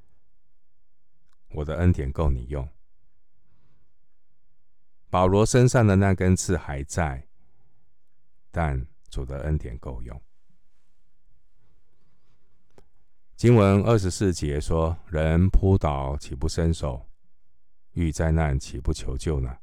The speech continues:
这是说明过去的约伯，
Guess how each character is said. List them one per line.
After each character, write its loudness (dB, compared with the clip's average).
这 0
是 0
说 4
明 4
过 4
去 2
的 2
约 2
伯， -4